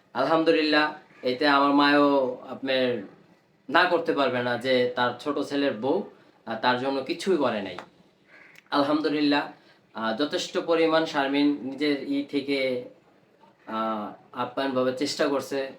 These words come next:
বা আমি এটা আগে চলে না, আমি সামনে সামনে বলি। আহ, এই ভিডিওটা সবাই দেখে, আমার ফ্যামিলি থেকেও দেখবে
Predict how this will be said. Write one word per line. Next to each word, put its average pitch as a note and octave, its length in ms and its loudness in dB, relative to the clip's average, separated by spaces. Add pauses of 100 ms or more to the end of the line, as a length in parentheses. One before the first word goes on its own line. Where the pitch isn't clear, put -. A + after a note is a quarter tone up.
(400)
বা A2+ 540 -2 (1400)
আমি F#3 500 4 (920)
এটা D#3+ 240 4
আগে F3 280 2
চলে G3 260 0
না, F3 180 6
আমি D#3+ 280 2
সামনে E3 320 2
সামনে F3+ 280 0
বলি। D#3 440 2 (1700)
আহ, A#2+ 600 -2
এই D3 80 0
ভিডিওটা F3+ 360 2
সবাই E3+ 320 4
দেখে, C#3+ 420 0 (760)
আমার C3 280 0
ফ্যামিলি D3 540 2
থেকেও D3 280 0
দেখবে C3+ 600 -2